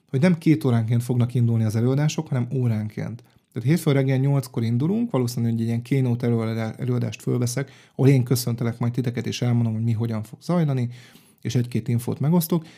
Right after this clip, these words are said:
de utána óránként fog indulni, és kivéve ebédszünet, tehát ott hagyunk egy órát, és így egy picit sűrűbb lesz. Sokan írtátok, hogy nem jó az, hogy két óránként indul, úgyhogy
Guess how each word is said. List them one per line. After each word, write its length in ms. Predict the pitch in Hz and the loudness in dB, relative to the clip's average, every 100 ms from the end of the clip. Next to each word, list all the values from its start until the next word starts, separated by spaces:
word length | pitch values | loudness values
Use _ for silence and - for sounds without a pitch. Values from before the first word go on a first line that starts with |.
| - _ | -20 _
de 100 | 139 | 2
utána 340 | 190 151 135 139 | 4 4 0 4
óránként 540 | 156 131 117 110 113 | 4 6 4 2 -2
fog 200 | 110 120 | -2 -2
indulni, 640 | 120 143 175 190 208 208 202 - | 0 0 2 2 2 0 -4 -4
és 280 | 127 123 | -2 -2
kivéve 380 | - 139 123 113 | 0 6 6 6
ebédszünet, 680 | 117 117 117 - 143 185 - | 4 4 2 0 0 0 -2
tehát 180 | - - | -12 -12
ott 80 | 113 | -4
hagyunk 340 | 123 117 117 | 0 0 0
egy 160 | 107 110 | -4 -2
órát, 460 | 117 147 190 208 - - - - _ _ _ _ _ | 0 0 0 -4 -14 -20 -20 -20 _ _ _ _ _
és 320 | 127 123 120 - | 2 2 2 -4
így 160 | 131 | 0
egy 100 | 131 | 2
picit 240 | 156 180 131 | 2 0 -2
sűrűbb 420 | - 135 117 107 | 4 6 6 4
lesz. 420 | 104 104 - - _ | 0 -6 -14 -18 _
Sokan 300 | - 170 160 | -6 0 2
írtátok, 480 | 135 127 120 117 120 | 2 2 0 -2 -6
hogy 300 | - 123 117 127 | 0 2 2 2
nem 220 | 151 147 | 4 6
jó 140 | 131 | 4
az, 140 | 123 123 | 2 -2
hogy 100 | 120 | -2
két 260 | 120 120 | -2 -2
óránként 460 | 113 107 110 120 170 | -4 -6 -6 -6 -4
indul, 240 | 254 185 | -2 0
úgyhogy 400 | 123 120 107 101 | -2 -2 -6 -8